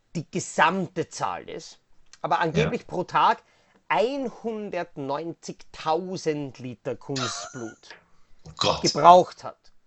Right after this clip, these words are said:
Speaker 1: Also wie gesagt, der Best Case ist, sie haben die Szene an einem Tag abgedreht. Der Worst Case ist, das hat sie multipliziert. Und das war das Finale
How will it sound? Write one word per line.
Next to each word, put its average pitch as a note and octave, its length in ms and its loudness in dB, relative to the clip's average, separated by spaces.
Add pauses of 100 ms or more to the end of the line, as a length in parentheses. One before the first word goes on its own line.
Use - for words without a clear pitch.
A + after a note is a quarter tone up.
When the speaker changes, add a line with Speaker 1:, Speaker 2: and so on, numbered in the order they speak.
(140)
Speaker 1:
Also D#3+ 220 -4
wie F#3+ 80 -4
gesagt, F3 380 -2 (220)
der G3 80 0
Best A3+ 460 0
Case F3 320 -6
ist, A3 380 -12 (440)
sie F3 220 -10
haben C3+ 180 -12
die C3 80 -12
Szene B2+ 340 -8
an B2 100 -12
einem A2 300 -14
Tag G#2 180 -18
abgedreht. A#2 720 -16
Der A#2+ 300 -6 (100)
Worst D3 320 -8
Case D#3+ 260 -10
ist, - 440 -12
das G3+ 200 -12
hat D3+ 180 -14
sie E3+ 120 -10
multipliziert. B2+ 840 -14 (1300)
Und B2+ 160 -16
das G#3 200 2
war B3 100 4
das G#3 160 -4
Finale C3+ 640 -4